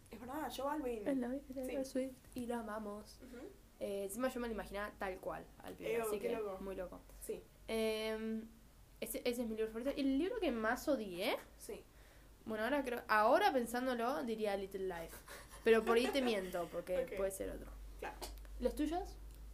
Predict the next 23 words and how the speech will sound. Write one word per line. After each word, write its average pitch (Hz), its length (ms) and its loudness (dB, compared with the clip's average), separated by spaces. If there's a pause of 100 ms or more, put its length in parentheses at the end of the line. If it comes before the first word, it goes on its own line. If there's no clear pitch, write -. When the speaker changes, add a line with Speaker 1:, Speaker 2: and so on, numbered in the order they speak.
(460)
Speaker 1:
¿Sabes 285 180 -2
qué - 80 -4
estaba 330 200 -2
pensando? 233 340 -4
No, 190 120 -6
mientras 220 260 -4
Speaker 2:
Mm. 220 40 -10
Speaker 1:
vos 240 60 -8
lo 202 60 -4
decías. 202 320 -6 (1120)
Soy - 120 -4
demasiado - 380 0
indecisa 285 340 2
para 277 160 6
esto. 311 160 10
Speaker 2:
<laughs> 370 640 10
Speaker 1:
El 294 100 8
libro 381 240 6
que 277 100 0
menos 233 380 -2
me 233 80 -4
gustó, 196 640 -6 (1900)
em, 247 840 0